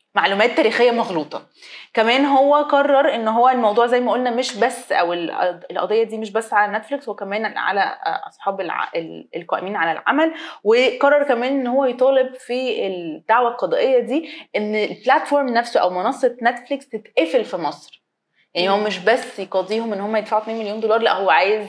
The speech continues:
Speaker 1: يجيب برقة. <laughs> عايز يقفل نتفليكس تمامًا في مصر.
Speaker 2: طيب، أنا عندي سؤال، لأن أنا شفت يعني،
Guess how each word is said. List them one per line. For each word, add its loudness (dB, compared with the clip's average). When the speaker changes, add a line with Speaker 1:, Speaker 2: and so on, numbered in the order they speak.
Speaker 1:
يجيب -6
برقة. -2
<laughs> 0
عايز -2
يقفل -4
نتفليكس -4
تمامًا -6
في -12
مصر. -20
Speaker 2:
طيب، 0
أنا -2
عندي 2
سؤال، -4
لأن -2
أنا 2
شفت -6
يعني، -6